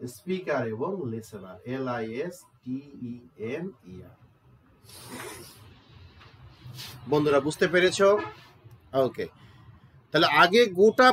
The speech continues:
প্যাসেজটি তোমরা কি করবা? পড়ে নিবা।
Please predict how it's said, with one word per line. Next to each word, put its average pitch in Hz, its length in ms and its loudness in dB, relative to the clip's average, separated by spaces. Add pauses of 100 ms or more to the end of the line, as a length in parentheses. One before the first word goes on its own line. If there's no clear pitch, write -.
প্যাসেজটি 240 540 2 (100)
তোমরা 240 280 4
কি 240 80 -2 (100)
করবা? 247 280 4 (160)
পড়ে 180 320 8
নিবা। 90 220 -4